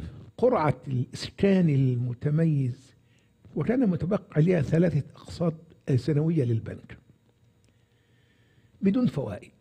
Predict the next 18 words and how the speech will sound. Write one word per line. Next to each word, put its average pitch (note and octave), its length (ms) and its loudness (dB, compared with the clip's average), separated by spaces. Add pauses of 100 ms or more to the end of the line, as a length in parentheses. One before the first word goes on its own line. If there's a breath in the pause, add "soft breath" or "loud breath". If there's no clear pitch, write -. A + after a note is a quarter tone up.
(420)
لكن F#3+ 240 4
في F3+ 180 -2
حالة D#3+ 320 2
التأخير G#3+ 640 -4
لا G3+ 120 2
قدر A3+ 380 -2
الله A#3 280 2
في - 240 -2
عشرة F3+ 440 0
في - 120 -4
المية F#3+ 380 2
فوائد E3+ 420 -2
سنوية، A#2+ 520 -10 (600)
فما G#3+ 300 6
مدى G#3+ 340 4
مشروعية F3 640 -2 (100)
هذه D3 460 -2 (140)
المعاملة؟ F2 600 -6